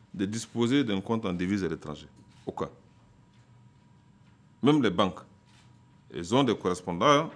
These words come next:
elles ont des avoirs à l'étranger, mais pour couvrir les besoins courants.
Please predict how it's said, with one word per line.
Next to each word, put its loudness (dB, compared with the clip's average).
elles -6
ont 0
des -4
avoirs 2
à -2
l'étranger, -2
mais 0
pour -10
couvrir 0
les 6
besoins 0
courants. -8